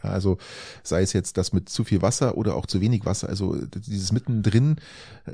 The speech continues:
dieses Mittelding gibt's ja eigentlich so gar nicht mehr, dass du einen schönen Sommerabend hast und dann, äh, dir sagst, „Ach, es könnte ein Schauer kommen, aber jetzt musst du von der Superzelle <laughs> ausgehen, die dich da einholt.“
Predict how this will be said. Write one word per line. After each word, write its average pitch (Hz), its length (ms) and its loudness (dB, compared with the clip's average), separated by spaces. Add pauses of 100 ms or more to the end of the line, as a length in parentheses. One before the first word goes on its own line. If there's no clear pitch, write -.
(140)
dieses 101 280 -4
Mittelding 131 800 2
gibt's - 220 -2
ja - 60 -8
eigentlich 92 200 -2
so 92 100 -2
gar 85 160 -2
nicht 87 120 0
mehr, 85 140 -2
dass - 200 -6
du 92 220 -2
einen 95 220 -6
schönen 117 220 0
Sommerabend 120 540 0
hast 117 240 -2
und 104 100 -2
dann, 104 220 0 (460)
äh, 101 220 -2
dir 107 140 -2
sagst, - 240 -6
„Ach, - 300 -6 (340)
es - 140 -8
könnte - 260 0
ein 95 100 2
Schauer 123 360 0
kommen, 127 260 0
aber 98 300 0
jetzt - 260 -8 (280)
musst 120 260 -2
du - 20 -20
von 107 100 0
der 95 80 4
Superzelle 107 480 4
<laughs> - 0 -
ausgehen, - 460 0
die - 140 -4
dich 110 160 0
da 95 120 6
einholt.“ 123 440 6